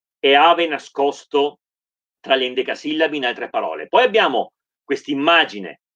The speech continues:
che poi vedremo è, eh, l'immagine di Davide, ma abbiamo già fatto l'incontro con Davide, col mio maestro e amico Roberto Leopardi, Davide che danza, e questa processione, oltre a sembrare questi due cori che cantano,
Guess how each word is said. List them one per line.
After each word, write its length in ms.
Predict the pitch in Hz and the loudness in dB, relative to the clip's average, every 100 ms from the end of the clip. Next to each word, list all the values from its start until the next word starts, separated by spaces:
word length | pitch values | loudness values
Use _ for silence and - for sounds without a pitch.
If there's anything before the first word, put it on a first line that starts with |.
| _ | _
che 120 | - 101 | -20 -4
poi 320 | 127 104 - _ _ | -2 -2 -6 _ _
vedremo 540 | 101 117 135 104 82 | -4 0 0 -2 -4
è, 320 | 107 117 87 _ | 2 2 0 _
eh, 360 | 85 87 85 | -14 -12 -10
l'immagine 580 | 92 104 120 135 104 101 | -12 -6 0 0 -2 -8
di 120 | 95 | -8
Davide, 540 | 107 139 127 95 - 82 | 2 4 4 2 -14 -12
ma 80 | 95 | -10
abbiamo 240 | 98 101 | -6 -6
già 100 | 101 | -4
fatto 260 | - - 156 | 2 2 2
l'incontro 480 | 135 117 127 120 117 | -6 -4 -6 -6 -8
con 160 | 113 | -4
Davide, 680 | 113 123 117 117 107 117 - _ _ _ | 2 4 4 0 -4 -4 -4 _ _ _
col 420 | - 113 110 101 101 | -6 -4 -2 -2 -4
mio 220 | 117 113 | -6 -4
maestro 800 | 107 110 113 - 101 95 87 - | -2 -2 -4 -6 -4 -2 -2 -2
e 100 | 98 | -2
amico 400 | 110 127 123 95 | -2 -6 -4 -4
Roberto 420 | 92 117 110 104 | 2 2 2 -2
Leopardi, 640 | 139 156 131 107 175 240 _ _ _ _ _ _ - | 0 4 4 2 -2 -4 _ _ _ _ _ _ 2
Davide 440 | 170 170 185 202 | 4 4 2 -4
che 200 | 180 143 | -4 -2
danza, 640 | 131 156 117 120 - 226 | 2 2 0 -4 -2 -2
e 120 | 240 | -2
questa 240 | 220 214 - | -4 -4 -6
processione, 800 | 208 247 - 233 226 240 269 - | -10 -10 -10 -4 -4 -4 -8 -6
oltre 380 | 220 226 196 135 | 2 4 4 -2
a 40 | 123 | -6
sembrare 720 | 147 147 175 175 117 101 - | -6 -2 2 2 0 -4 -8
questi 280 | - 123 135 | -14 -12 -6
due 180 | 139 - | -2 -2
cori 380 | 180 170 113 104 | 0 0 0 -4
che 160 | 131 | -10
cantano, 840 | - 143 113 107 120 135 196 269 | -4 -2 -4 -6 -6 -6 -6 -10